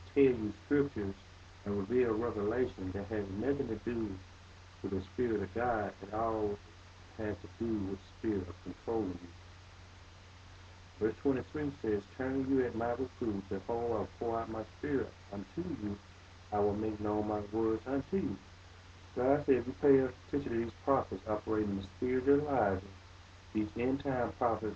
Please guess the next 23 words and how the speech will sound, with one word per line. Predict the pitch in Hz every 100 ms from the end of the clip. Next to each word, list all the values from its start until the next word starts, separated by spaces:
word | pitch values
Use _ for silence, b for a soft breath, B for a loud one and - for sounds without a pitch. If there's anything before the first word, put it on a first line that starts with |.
| 95
revealing | 101 92 101 123 113 113 107
these |
revelations, | 104 123 135 139 123 104 95 92 - - - - -
then | 117 135 131
you | 131
will | 120 -
understand | 120 110 - 123 123 113 104
what | 98
God | 113 113 107 110
has | 107 101 -
for |
you | 98 101
in | 98
this | 98 95 -
season. | 123 98 - - - - - - -
But | 98
because | 98 - 131 139 139 131
the | 98 -
church | 139 127 -
has | 98 101
not | 117 123
allowed | 113 117 117
the | 104